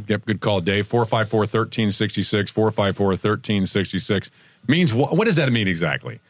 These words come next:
It means that, that politics as usual. You know, there, there are no, uh, there are very few conservative Republicans who will stand for the cause of freedom and liberty and the limited government and constitution and federalism and bring us back to that.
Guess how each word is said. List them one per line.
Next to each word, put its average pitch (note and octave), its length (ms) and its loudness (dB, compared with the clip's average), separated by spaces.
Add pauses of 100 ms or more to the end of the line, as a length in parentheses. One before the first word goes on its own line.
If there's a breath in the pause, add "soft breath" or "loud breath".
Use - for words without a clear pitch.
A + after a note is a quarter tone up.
(680 soft breath)
It C#3+ 60 2
means E3+ 200 4
that, - 220 -2
that D3+ 180 0
politics E3+ 640 0
as F#2+ 160 2
usual. D2+ 440 -2 (600 soft breath)
You G#2+ 80 0
know, A2+ 160 2
there, C3+ 200 2
there C3 240 2
are C#3+ 220 2
no, F#2+ 580 2 (160)
uh, F2+ 280 0
there B2 80 0
are C3+ 40 0
very D#3 240 2
few F2 600 0 (260)
conservative G#2+ 1160 0 (120)
Republicans F2+ 920 -2
who E2+ 420 -2 (260)
will F#2 120 -2
stand G2 500 0
for F#2+ 80 -2
the F2+ 100 -2
cause F2 320 0
of F#2 80 -2
freedom G2 260 0
and F2 80 2
liberty F2 400 2
and E2+ 140 0
the E2 100 -2 (360 soft breath)
limited G2+ 300 0
government F#2 440 0
and F2 100 -8
constitution F#2+ 720 0
and F2 100 0
federalism F#2+ 680 0
and E2+ 120 0
bring A2+ 160 0
us G#2 120 -2
back G2 280 -2
to F#2+ 80 -2
that. F2+ 280 0